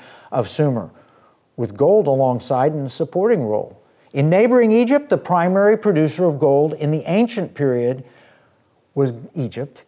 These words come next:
and gold was the preferred high-quality value money. As early as twenty-seven hundred B C, Egypt produced a standardized ring of money out of gold, stamped with an indication of weight.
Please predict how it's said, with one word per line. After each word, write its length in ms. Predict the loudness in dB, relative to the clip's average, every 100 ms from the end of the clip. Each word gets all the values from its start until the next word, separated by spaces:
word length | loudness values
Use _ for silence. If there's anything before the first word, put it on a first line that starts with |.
| _ _ _
and 180 | -8 -4
gold 300 | 0 0 0
was 180 | -4 -6
the 80 | -8
preferred 500 | -8 -8 -2 -2 -2
high-quality 840 | -6 -6 -8 -4 -4 -2 -4 -8
value 440 | -10 -10 -8 -10 -10
money. 440 | -10 -12 -16 -20 _ _ _ -8
As 140 | -2 2
early 260 | 4 4
as 80 | 2
twenty-seven 600 | -2 -2 -2 0 0 0
hundred 300 | 0 -2 -2
B 140 | -4
C, 400 | -6 -4 -4 -4 -6
Egypt 380 | -4 0 0 -2
produced 360 | -2 -4 -4 -6
a 80 |
standardized 840 | -8 -4 -2 0 0 0 0 0 -4
ring 360 | -2 0 2
of 180 | 2 0
money 340 | -6 -6 -6 -10 -20 -20 _ _ _ _
out 160 | -4 -2
of 100 | 0
gold, 560 | 2 4 2 0 -10 -20
stamped 460 | -12 -4 -2 -2 -2
with 160 | -2
an 140 | -2 -6
indication 600 | -6 -6 -2 0 -2 -4
of 140 | -8 -4
weight. 400 | -6 -6 -12